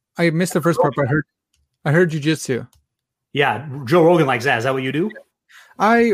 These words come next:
Speaker 1: I want to. I wrestled in college, all the way up in, through college, and, uh, I can't, I can't keep wrestling. It, my knees are gonna blow out. And I, I, I think you can do jujitsu until you're ninety-five, and so
Speaker 2: Yeah,
Speaker 1: I really
Speaker 2: that's,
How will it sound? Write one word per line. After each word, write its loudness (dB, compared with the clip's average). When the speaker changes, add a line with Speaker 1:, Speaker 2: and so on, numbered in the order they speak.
Speaker 1:
I 2
want 0
to. 0
I 2
wrestled 0
in -6
college, -2
all -2
the -8
way -2
up -8
in, -14
through -6
college, -4
and, -4
uh, -2
I -4
can't, -4
I -6
can't -4
keep -2
wrestling. -4
It, -4
my -2
knees -2
are -4
gonna -2
blow 0
out. 0
And -2
I, -2
I, 4
I 0
think 2
you -4
can -2
do 0
jujitsu -2
until -2
you're 0
ninety-five, -2
and -6
so -2
Speaker 2:
Yeah, 2
Speaker 1:
I 2
really 0
Speaker 2:
that's, -6